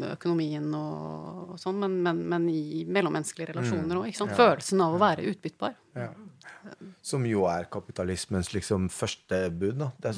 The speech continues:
Speaker 2: sånn at alt, du er, du kan bare byttes ut. Det kommer alltid noen andre som vil jobbe på denne drittfabrikken, liksom, sant? Til drittlønn. Men, eh, men jeg tenker også at det er, det er en form for, ja, jeg er enig, Eika er et bra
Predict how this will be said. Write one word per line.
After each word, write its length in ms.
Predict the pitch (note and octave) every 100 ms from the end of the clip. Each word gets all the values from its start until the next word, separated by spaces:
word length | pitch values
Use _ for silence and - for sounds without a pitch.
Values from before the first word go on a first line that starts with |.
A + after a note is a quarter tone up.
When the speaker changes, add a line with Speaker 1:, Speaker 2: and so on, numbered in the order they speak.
| A#2+
Speaker 2:
sånn 40 |
at 60 | A#2+
alt, 260 | A2 G#2+
du 160 | G#2 A2
er, 180 | - - - A2
du 80 |
kan 160 | G#2 A2+
bare 140 | G2
byttes 340 | F2 F#2 - -
ut. 320 | G2+ - - -
Det 100 | -
kommer 220 | G#2 F#2+
alltid 320 | F2+ - G2+
noen 260 | A2+ G#2 G2+
andre 200 | F#2 E2
som 160 | -
vil 100 | F2
jobbe 240 | F2+ E2+ F2
på 180 | - F2+
denne 200 | F2 E2+
drittfabrikken, 840 | F2 G2 F#2+ - E2 E2+ - G#2+ B2
liksom, 220 | - -
sant? 320 | - B2+ - F3 -
Til 140 | -
drittlønn. 540 | G2+ G2+ - - A2 C3+ - - - - - - - - -
Men, 240 | D3 D3+ D3
eh, 160 | D3 C#3+
men 200 | D3+ C#3+
jeg 120 | D3
tenker 260 | D3+ C3+ B2
også 100 | A#2
at 100 | -
det 100 | B2+
er, 120 | C3
det 180 | B2+ B2
er 120 | A2+
en 80 | A#2
form 260 | - A2
for, 220 | G#2+ A2+ A2+
ja, 160 | A#2+ C3
jeg 180 | B2+ C3
er 60 |
enig, 180 | G#2 A2
Eika 480 | A#2 G2 - A#2 G#2
er 300 | F#2 G2+ G#2
et 100 | G2+ G#2 G#2
bra 460 | G#2+ G2 G2 G2+ G2+